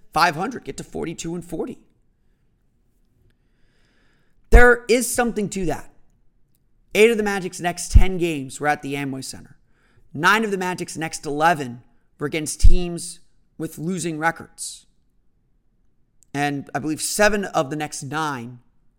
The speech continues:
or no, uh, seven of the next ten were against non-playoff teams.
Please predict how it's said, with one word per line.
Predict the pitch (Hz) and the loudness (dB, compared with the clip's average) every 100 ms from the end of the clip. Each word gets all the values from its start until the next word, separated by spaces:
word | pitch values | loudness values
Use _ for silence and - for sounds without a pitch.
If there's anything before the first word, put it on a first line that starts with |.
| _ | _
or | 131 | -10
no, | 139 127 - - | -8 -10 -14 -14
uh, | 117 113 _ _ _ | -14 -14 _ _ _
seven | 202 208 | -4 -4
of | 196 | -4
the | |
next | 180 160 - | -8 -8 2
ten | - 190 156 131 135 - _ _ _ _ _ - | 4 4 0 -8 -16 -20 _ _ _ _ _ -8
were | 160 | -6
against | 165 156 - - - | -6 -8 -10 -16 -12
non-playoff | 139 151 160 156 156 156 - 147 143 131 - | -4 -2 -2 -6 -10 -18 -8 -6 -6 -8 -12
teams. | - 120 - - - | -18 -16 -18 -20 -20